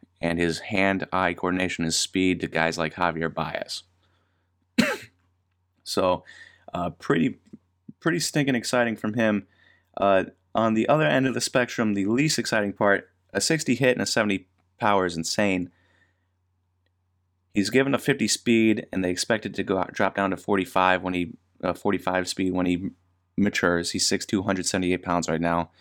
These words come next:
What happens when he gets to six two, two oh five, right? And they give him a forty-five future fielding and a fifty-five throw. That's probably not good enough to play shortstop.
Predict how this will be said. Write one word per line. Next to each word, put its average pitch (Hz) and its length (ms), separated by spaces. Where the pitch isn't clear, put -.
What 90 140
happens 90 300
when 90 80
he 87 80
gets 90 200
to 85 60
six 82 240
two, 87 420
two 87 160
oh 82 80
five, 65 340
right? 90 240
And 98 420
they 98 180
give 113 200
him 101 140
a - 20
forty-five 104 680
future 101 320
fielding 95 420
and 85 80
a 85 40
fifty-five 85 580
throw. 85 400
That's 92 140
probably 104 400
not 104 300
good 101 180
enough 98 280
to - 80
play 87 240
shortstop. 87 640